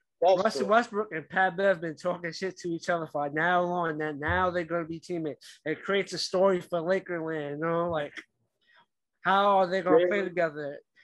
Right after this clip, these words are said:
Speaker 2: After
Speaker 1: Look
Speaker 2: all that
Speaker 1: at
Speaker 2: shit
Speaker 1: Pat
Speaker 2: talking,
Speaker 1: Bev.
Speaker 2: and they get out on the court together, if they play, that's if they don't trade Russ by the time the season starts. You know, there's been a million trade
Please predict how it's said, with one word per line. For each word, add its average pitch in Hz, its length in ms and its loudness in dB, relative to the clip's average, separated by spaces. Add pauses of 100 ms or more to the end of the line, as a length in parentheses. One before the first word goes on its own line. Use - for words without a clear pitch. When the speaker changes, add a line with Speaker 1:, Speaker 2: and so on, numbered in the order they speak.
(140)
Speaker 2:
After 196 240 -2
Speaker 1:
Look 214 100 8
Speaker 2:
all 220 100 8
that 220 120 6
Speaker 1:
at - 80 -2
Speaker 2:
shit 220 180 2
Speaker 1:
Pat 170 80 -4
Speaker 2:
talking, 175 320 4
Speaker 1:
Bev. 175 100 -8 (360)
Speaker 2:
and 180 240 -4
they 180 100 2
get 180 200 2
out 202 80 2
on 190 60 -2
the 180 60 -4
court 196 280 0
together, 175 440 -4
if 196 180 -2
they - 140 0
play, 180 320 -4 (720)
that's 185 300 0
if 196 100 0
they 185 100 -2
don't 185 220 0
trade 190 240 -4
Russ 180 260 -2
by 170 140 -4
the 160 80 -12
time 165 200 -6
the 156 60 -8
season 170 280 -6
starts. 160 280 0
You 170 60 -6
know, 165 80 -4
there's 160 180 -4
been 156 200 -6
a 147 120 -6
million 170 380 -2
trade 160 480 -4